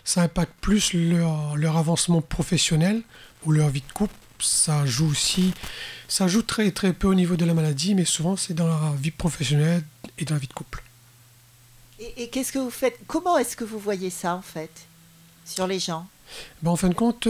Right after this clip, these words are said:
Speaker 1: ben, grâce à la radiesthésie, on peut voir le taux vibratoire. Plus qu'une personne vibre, euh, dans une haute, haute vibration, ce qui veut dire qu'elle est dans une bonne, euh, dans une bonne énergie.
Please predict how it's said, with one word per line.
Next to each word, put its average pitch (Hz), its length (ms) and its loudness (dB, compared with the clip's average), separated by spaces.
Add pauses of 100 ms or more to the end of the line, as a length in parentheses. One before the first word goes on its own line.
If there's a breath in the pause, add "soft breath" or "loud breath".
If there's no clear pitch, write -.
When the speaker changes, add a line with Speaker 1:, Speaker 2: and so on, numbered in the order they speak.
(140)
Speaker 1:
ben, 175 120 2
grâce 202 280 0
à 190 40 4
la 180 60 4
radiesthésie, 165 680 2
on 156 100 4
peut 156 160 0
voir 170 260 4
le 156 220 6
taux - 260 0
vibratoire. 151 640 -2 (1000)
Plus 220 160 2
qu'une 190 220 4
personne 180 500 4
vibre, 156 500 0
euh, 135 720 -2
dans 147 140 -2
une 151 160 0 (120)
haute, - 360 0 (140)
haute 180 240 0
vibration, 156 600 2 (800 loud breath)
ce - 100 -6
qui 143 100 -6
veut 131 100 2
dire 175 180 2
qu'elle 160 160 2
est 151 40 2
dans 151 140 2
une 139 180 2
bonne, 165 360 4
euh, 147 260 0 (200)
dans 147 60 0
une 151 160 2
bonne 160 140 2
énergie. 147 340 0